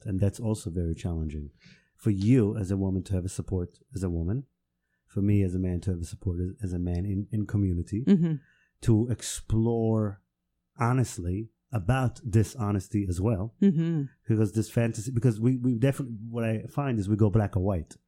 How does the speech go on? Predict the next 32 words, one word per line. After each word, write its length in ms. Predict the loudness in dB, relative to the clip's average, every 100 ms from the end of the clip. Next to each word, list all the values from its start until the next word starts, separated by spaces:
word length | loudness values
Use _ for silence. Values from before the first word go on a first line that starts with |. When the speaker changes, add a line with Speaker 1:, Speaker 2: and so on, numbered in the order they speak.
| _ 0
Speaker 2:
Mm-hmm. 240 | 2 2 2
Speaker 1:
That's 180 | 2 2
what 80 | 0
I 80 |
found 200 | 0 -2
in 100 | -2
my 100 | -2
life. 260 | 0 -2 -4 _ _ _ _ -4
I'm, 160 | -4 0
like, 180 | 0 2
when 100 | 4
I 40 |
got 160 | 4 4
into 140 | 2
this 180 | 0 0
work, 400 | 2 2 0 -6 _ _ _ _ _ _ _ -6
I 40 | -2
was 100 | -2
like, 140 | 0
"It's 160 | 2 4
all 80 | 6
about 200 | 6 6
being 140 | 4
truthful." 460 | 6 4 6 2 2
I 60 |
told 200 | 2 4
the 60 | 2
truth. 340 | 4 4 6
I 60 | 2
was 140 | 2
all 200 | 2 2
gung-ho. 680 | 4 4 4 4 4 4 0